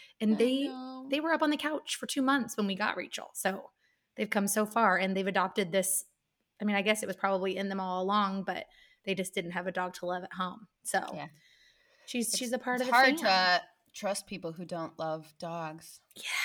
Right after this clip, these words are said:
Speaker 2: I mean, it's probably not their fault. It's probably their parents' fault. <laughs> 'Cause
Speaker 1: Yeah.
Speaker 2: everything goes back to that. Or, like, they had a really traumatizing experience, which I can understand.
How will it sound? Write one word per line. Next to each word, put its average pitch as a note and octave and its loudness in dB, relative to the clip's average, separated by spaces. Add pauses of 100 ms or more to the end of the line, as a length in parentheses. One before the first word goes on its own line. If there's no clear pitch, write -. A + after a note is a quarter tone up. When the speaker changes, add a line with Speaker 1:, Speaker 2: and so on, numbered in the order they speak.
(560)
Speaker 2:
I A3+ 0
mean, A#3+ 8
it's B3+ 0
probably C#4 2
not B3 4
their F#3+ 4
fault. F3 2
It's - -12
probably F#3+ 0
their F3 0
parents' E3 -4
fault. F3 4 (320)
<laughs> - - (1080)
'Cause G#3 -2
Speaker 1:
Yeah. G#3 8
Speaker 2:
everything F#3+ 2
goes F#3+ 0
back G#3 2
to - -18
that. A#3 2 (380)
Or, A#3 8
like, G3 4
they G3 8
had G3 2
a F3 0
really E3+ -2
traumatizing D3+ -6
experience, D3+ -8
which F3 -10
I F3+ -6
can G3+ -10
understand. A#3 -10